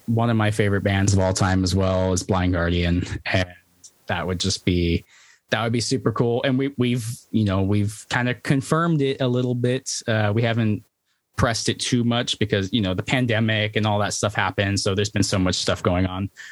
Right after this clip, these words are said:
But, uh, Blind Guardian mead would have been, w-, would be awesome.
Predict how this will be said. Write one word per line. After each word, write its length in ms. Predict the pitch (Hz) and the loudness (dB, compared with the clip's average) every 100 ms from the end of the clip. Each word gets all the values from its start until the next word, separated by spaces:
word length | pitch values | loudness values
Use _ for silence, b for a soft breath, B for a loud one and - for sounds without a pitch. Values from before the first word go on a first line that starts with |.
| B - | B -2
But, 320 | 107 107 123 | 0 0 0
uh, 340 | 104 101 95 110 _ _ _ _ _ _ _ - | 0 2 0 -4 _ _ _ _ _ _ _ -2
Blind 300 | 147 151 151 | 0 2 2
Guardian 420 | 135 139 139 139 | 0 0 0 0
mead 300 | 135 139 123 | 0 -2 -2
would 100 | 110 | -4
have 80 | 107 | -2
been, 320 | 107 98 101 - _ _ _ _ _ | -2 -2 -2 -6 _ _ _ _ _
w-, 160 | 113 - | -18 -16
would 240 | 120 117 107 | -6 -2 0
be 200 | 110 107 | 0 0
awesome. 600 | 98 92 - 92 95 - | 0 -2 -2 -2 -2 -4